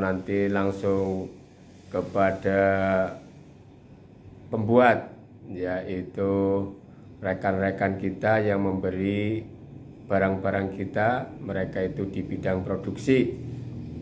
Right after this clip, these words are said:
Jadi setidaknya kita sebagai warga masyarakat bisa berkontribusi dalam kemanfaatan untuk lingkungan kita.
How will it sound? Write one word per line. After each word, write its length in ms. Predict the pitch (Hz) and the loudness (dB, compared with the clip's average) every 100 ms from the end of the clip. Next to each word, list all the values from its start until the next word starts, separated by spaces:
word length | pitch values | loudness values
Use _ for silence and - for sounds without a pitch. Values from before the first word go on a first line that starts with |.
| - - - | -10 -8 -6
Jadi 200 | 98 98 | -2 0
setidaknya 800 | 98 - 98 98 101 107 123 139 - | 2 0 0 2 4 6 6 6 2
kita 560 | 101 104 104 110 104 107 - - - - - | 0 2 4 6 4 -2 -8 -6 -6 -6 -6
sebagai 1040 | - 101 - 95 90 101 95 95 92 85 - - - - - - - | -6 -4 -2 -2 0 2 4 4 4 0 -4 -8 -8 -8 -8 -8 -6
warga 400 | 98 92 95 98 | -2 0 2 2
masyarakat 880 | 95 92 98 95 95 104 113 - - | 2 2 2 2 2 4 2 0 -4
bisa 320 | 95 - 98 | -4 0 0
berkontribusi 1400 | 101 95 98 95 - 98 - 92 - 107 117 131 131 127 - - - - - - - - | 0 -2 -2 -2 -4 -6 -6 -6 -2 4 6 6 2 -2 -6 -12 -14 -14 -16 -16 -16 -14
dalam 560 | - 92 95 98 101 104 | -10 -2 2 4 4 2
kemanfaatan 1120 | 101 98 95 95 95 98 92 101 101 101 101 | -2 0 0 0 -2 0 -2 0 2 2 2
untuk 320 | 98 92 92 | -2 -4 -4
lingkungan 480 | 95 92 95 95 92 | -2 -2 0 0 0
kita. 640 | 95 92 104 107 113 117 | -2 0 4 4 4 0